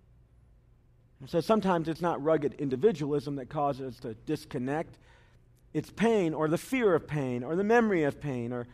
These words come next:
in hopes of avoiding pain. And that's why God says to us in Paul's words in Romans chapter fifteen that we have to be very careful here to accept one another, just as Christ has accepted us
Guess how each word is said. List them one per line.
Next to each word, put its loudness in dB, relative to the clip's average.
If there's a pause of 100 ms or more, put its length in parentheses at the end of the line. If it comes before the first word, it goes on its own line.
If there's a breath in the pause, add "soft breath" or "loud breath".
(140 soft breath)
in 0
hopes 4
of 6
avoiding 10
pain. -2 (1900)
And 2
that's 2
why 0
God 6
says 0
to 0
us 2
in -6
Paul's 2
words -4 (280 loud breath)
in -2
Romans -2
chapter 0
fifteen -2 (800)
that -12
we -4
have -4
to -14
be -6
very 4
careful 0
here -4 (320 soft breath)
to 4
accept 0
one -2
another, -8 (920)
just -6
as -2
Christ 2 (280 soft breath)
has 4
accepted 4
us 4